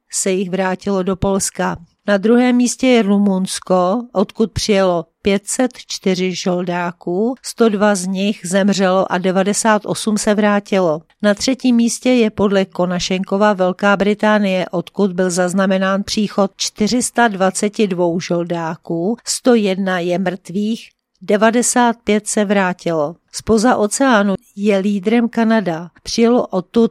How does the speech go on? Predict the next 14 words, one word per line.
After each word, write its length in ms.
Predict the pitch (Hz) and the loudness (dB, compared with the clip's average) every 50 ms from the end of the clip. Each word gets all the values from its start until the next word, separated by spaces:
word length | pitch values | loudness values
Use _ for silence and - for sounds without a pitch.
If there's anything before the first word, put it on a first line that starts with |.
| - | -2
šest 400 | 170 - - - 220 220 - - | -8 -8 -2 0 0 0 -2 -4
set 280 | - - 262 254 254 - | -4 -2 -2 -2 0 0
jedna 360 | 220 208 190 180 165 151 - - _ _ | -2 -2 -2 -4 -8 -10 -10 -12 _ _
mužů, 680 | 185 185 190 196 147 165 196 175 175 180 190 214 240 247 - _ | -8 -6 -6 -6 -4 -2 -2 -2 0 0 -2 -2 -4 -4 -8 _
sto 260 | - - - 233 214 | -16 0 0 0 2
šedesát 640 | - - 220 190 196 190 - - 196 185 180 185 170 | 2 -2 -2 0 0 -2 0 0 0 0 0 0 -2
dva 340 | 190 180 165 170 180 185 | -4 -4 -2 -2 -2 0
je 180 | 185 175 170 170 | 0 0 -2 -4
po 200 | 165 - - 185 | -4 -4 -4 -4
smrti, 480 | - - - 208 214 220 - - 247 220 | -4 -2 -2 0 -2 0 0 -2 -2 -2
sto 220 | - - - 196 | -2 -2 -4 -4
šedesát 540 | - - 208 190 185 - - - 180 175 175 | -2 -2 -2 -2 0 -2 -2 -2 -2 -2 -2
devět 400 | 175 190 185 185 202 202 202 - 277 | -2 -2 0 0 0 -2 -2 -4 -10
uprchlo. 600 | 208 190 - - 233 - - - 160 156 160 | -12 -6 -2 -2 -2 -2 -2 -6 -6 -6 -6